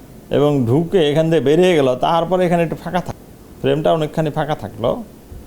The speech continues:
এবং তারপরে আপনি যেটা করতে পারেন যে দুইটা কাজ করতে পারেন, আগের মতোই করতে পারেন, যেখান দিয়ে বেরিয়ে গেছে এখান দিয়ে ঢুকলো, এটা করতে পারেন।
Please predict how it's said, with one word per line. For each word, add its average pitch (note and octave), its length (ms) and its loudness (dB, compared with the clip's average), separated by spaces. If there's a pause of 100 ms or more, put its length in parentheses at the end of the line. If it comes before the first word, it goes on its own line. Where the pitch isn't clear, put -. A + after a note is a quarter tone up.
(500)
এবং F3+ 300 2
তারপরে G#3 400 2
আপনি G3+ 240 2
যেটা D#3+ 200 4
করতে C#3+ 260 -2
পারেন C3+ 360 0 (460)
যে A#2+ 140 -2
দুইটা D#3+ 380 4 (540)
কাজ C#3+ 120 0 (100)
করতে A#2+ 200 -4
পারেন, A2+ 180 0
আগের F#3+ 220 4
মতোই D#3 260 2
করতে D3 240 0
পারেন, C3+ 220 0
যেখান E3+ 220 2
দিয়ে E3+ 100 2
বেরিয়ে F#3 280 4
গেছে F#3+ 300 2 (880)
এখান F#3+ 260 2
দিয়ে D#3 120 4
ঢুকলো, B2+ 360 0 (100)
এটা B2+ 200 0
করতে G#2+ 240 -4
পারেন। - 220 -8